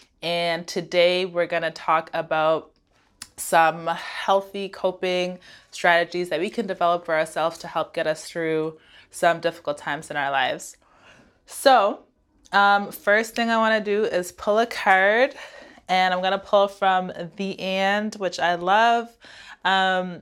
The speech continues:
it helps to spark some, you know, thoughtful conversations,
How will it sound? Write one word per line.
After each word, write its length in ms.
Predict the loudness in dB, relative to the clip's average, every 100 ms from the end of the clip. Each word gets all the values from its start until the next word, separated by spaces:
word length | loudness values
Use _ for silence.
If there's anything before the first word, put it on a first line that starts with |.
| -6
it 80 | -2
helps 320 | 0 -2 -4
to 180 | -8 -6
spark 380 | -4 0 0 0
some, 460 | -6 -2 -2 -6 -10
you 80 |
know, 160 | -8 -8
thoughtful 560 | -2 -2 -2 -2 -2 -2
conversations, 1080 | -6 -6 -6 -6 -6 -4 -2 -2 -2 -6